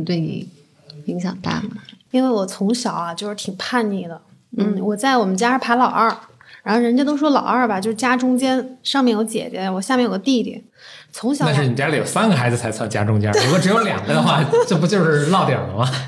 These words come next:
Speaker 2: <laughs> 对，家中间。
Speaker 3: 嗯。
Speaker 2: 然后，嗯，然后我妈从小跟我说，啊，要尊重姐姐，跟姐姐吵架的时候要尊重姐姐。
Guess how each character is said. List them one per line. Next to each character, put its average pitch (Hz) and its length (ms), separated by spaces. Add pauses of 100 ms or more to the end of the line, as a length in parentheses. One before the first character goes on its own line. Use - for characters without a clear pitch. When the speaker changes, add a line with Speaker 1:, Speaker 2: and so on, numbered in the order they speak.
(220)
Speaker 2:
<laughs> - 420
对， 415 340
家 254 160
中 247 180
间。 254 140
Speaker 3:
嗯。 233 60
Speaker 2:
然 240 120
后， 226 540 (100)
嗯， 196 280
然 196 140
后 262 120
我 202 220
妈 233 260
从 247 260
小 196 140
跟 196 140
我 185 80
说， 196 360 (360)
啊， 175 260
要 196 160
尊 262 180
重 247 200
姐 170 160
姐， 170 200
跟 208 200
姐 190 160
姐 190 40
吵 180 240
架 190 220
的 190 60
时 196 60
候 202 40
要 196 100
尊 240 220
重 240 160
姐 170 80
姐。 160 80